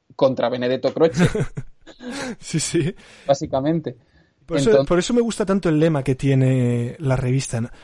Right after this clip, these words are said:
Speaker 2: "Non si volge chi a stella e fisso", que es, bueno, un, una frase también dicha por, eh, Leonardo da Vinci, que más o menos no sé si traduciría extrañamente como "no se gira", o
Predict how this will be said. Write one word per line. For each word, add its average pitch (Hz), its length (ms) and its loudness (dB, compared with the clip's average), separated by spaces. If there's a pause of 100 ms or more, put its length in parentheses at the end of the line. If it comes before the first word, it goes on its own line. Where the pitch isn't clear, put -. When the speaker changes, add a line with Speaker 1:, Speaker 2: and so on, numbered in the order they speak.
(160)
Speaker 2:
"Non 156 140 4
si 165 140 -2
volge 156 640 2
chi 147 180 -4
a 151 60 0
stella 139 360 2
e 131 60 2
fisso", 143 520 -4
que 117 340 -6 (160)
es, - 320 -12 (260)
bueno, 123 220 -2
un, 131 520 -6
una 123 140 4
frase 123 160 0
también 127 220 0 (400)
dicha 135 240 0
por, 131 240 4
eh, 127 180 2
Leonardo 127 360 4
da 127 80 2
Vinci, 135 260 2
que 135 160 0
más 147 260 0
o 175 40 4
menos 175 180 6
no 151 80 0
sé - 140 -8
si 143 100 -6
traduciría 131 720 0 (480)
extrañamente 139 720 2
como 127 440 0 (300)
"no 147 120 4
se - 120 4
gira", 139 640 6
o 123 420 -4